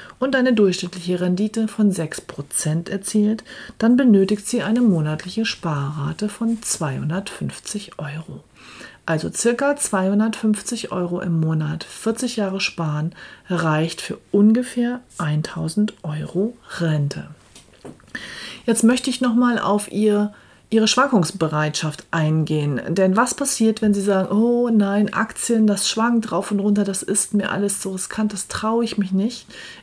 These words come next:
Ich möchte eine konservative Geldanlage haben.“ Das können Sie so machen. Aber was bedeutet das dann für jemanden wie Maria, für ihre Altersvorsorge?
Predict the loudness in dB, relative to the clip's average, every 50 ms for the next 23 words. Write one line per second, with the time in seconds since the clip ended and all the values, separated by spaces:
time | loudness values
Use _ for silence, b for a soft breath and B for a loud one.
0 | B -6 0 2 4 4 4 4 0 -2 -2 -2 -2 -2 -4 -6 -10 -4 0 0
1 | 2 2 2 0 0 0 -2 -4 -6 -6 -6 -4 -6 -4 -2 -2 -2 -2 -2 -4
2 | -4 -6 -4 -4 -6 -8 -8 -8 -8 -8 -6 -8 -8 -8 -10 -10 -12 B B B
3 | B B B B -2 0 0 0 2 2 2 2 2 2 0 0 2 4 4 4
4 | 4 2 2 0 -2 -2 -2 B B B B B B B B -4 -2 0 2 2
5 | 0 0 -2 -2 -2 0 0 2 2 0 0 -2 -2 -2 -2 -2 -2 -2 -4 -2
6 | -2 0 0 -2 -2 B B B B B -6 -2 0 0 4 4 4 4 4 4
7 | 2 2 4 4 4 4 2 2 2 2 2 2 2 0 -2 -6 -4 -2 -2 -2
8 | 0 -2 -2 2 2 2 2 2 0 -4 -4 -4 -6 -6 -4 -4 -6 -6 -6 -6
9 | -8 -8 -10